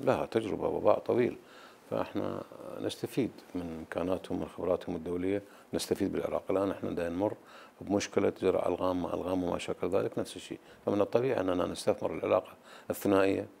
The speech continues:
وتوظيفها لاكتساب هذه الخبرة. ما إضافة إلى ذلك أنه تقدم أيضا مساعدات مالية، قدمت مساعدة تسعة وسبعين مليون pound عن طريق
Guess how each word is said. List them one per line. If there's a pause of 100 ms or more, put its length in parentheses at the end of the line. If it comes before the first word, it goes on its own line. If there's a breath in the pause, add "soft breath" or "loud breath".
(260 loud breath)
وتوظيفها
لاكتساب
هذه
الخبرة. (600 loud breath)
ما
إضافة
إلى
ذلك
أنه
تقدم
أيضا
مساعدات
مالية، (140)
قدمت (100)
مساعدة (600 loud breath)
تسعة
وسبعين
مليون (800)
pound
عن
طريق